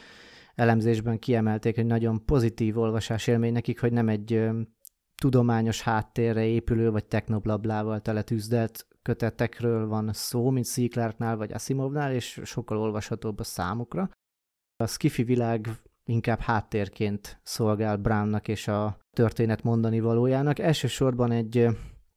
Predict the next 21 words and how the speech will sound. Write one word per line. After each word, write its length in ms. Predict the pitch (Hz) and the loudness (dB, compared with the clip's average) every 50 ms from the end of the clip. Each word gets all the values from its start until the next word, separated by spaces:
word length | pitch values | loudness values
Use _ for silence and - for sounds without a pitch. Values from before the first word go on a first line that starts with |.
| _ _ _ _ _ _ _ _ _ - - _ | _ _ _ _ _ _ _ _ _ -20 -14 _
inkább 320 | - 147 147 - 139 117 - | 2 4 4 6 4 2 2
társadalmi 520 | - 123 117 104 120 117 113 110 110 110 | 2 2 2 4 4 2 2 2 2 0
sci-firől 540 | 107 - - - 120 - - 117 110 107 104 | 0 0 0 0 0 2 2 2 2 2 2
beszélhetünk, 640 | 98 107 104 - - 123 113 120 120 - 160 165 156 | 0 0 -2 0 0 0 2 0 0 0 0 0 0
egy 120 | 113 107 | 0 0
disztópiáról. 1120 | 104 113 104 - - - 117 107 107 - - 107 107 110 113 113 117 127 143 180 196 - - - - - - - - - - | 0 0 -2 -2 -2 -2 -2 -2 -2 -2 -4 -4 -4 -4 -4 -4 -2 -2 -2 -2 -2 -4 -6 -10 -20 -20 -20 -20 -20 -20 -4
Röviden 340 | - - 170 147 131 123 120 | 0 4 6 6 6 6 6
a 40 | 117 | 4
történetről 1040 | - - 127 120 117 - - - 117 113 113 107 107 - - 117 110 110 110 113 | 4 4 4 4 4 2 0 0 2 2 2 0 -2 -2 0 2 2 4 2 2
annyit 340 | 107 - 110 110 110 107 - | 0 0 2 2 2 2 2
érdemes 420 | 117 110 104 107 110 107 107 - - | 0 0 0 0 -2 -2 -2 0 0
elmondani, 460 | 131 131 123 120 117 120 120 117 110 | 0 2 2 2 2 2 2 2 2
hogy 340 | 107 107 107 104 - - - | 2 2 2 0 -2 -4 -2
több 180 | - 127 117 - | 0 0 0 2
száz 260 | - 113 110 104 107 | 0 0 0 2 2
évvel 240 | 110 107 101 110 107 | 0 0 0 0 0
a 40 | |
jövőben 720 | 107 107 110 107 98 110 104 104 98 107 104 104 107 101 - - - _ _ _ - - - - - - - - _ _ _ _ | 2 2 2 2 2 2 0 2 2 2 0 0 -2 -4 -6 -10 -16 _ _ _ -20 -20 -20 -20 -20 -20 -20 -20 _ _ _ _
járunk 760 | - 120 110 113 135 165 190 185 165 151 160 - - - - - _ | 0 0 2 2 2 2 2 2 0 0 -2 -6 -12 -12 -14 -12 _
a 80 | - 110 | -2 0
Marson, 640 | 104 104 104 107 113 - - - 165 208 240 226 | 0 2 2 0 -2 -2 -4 -4 -4 -2 -2 -4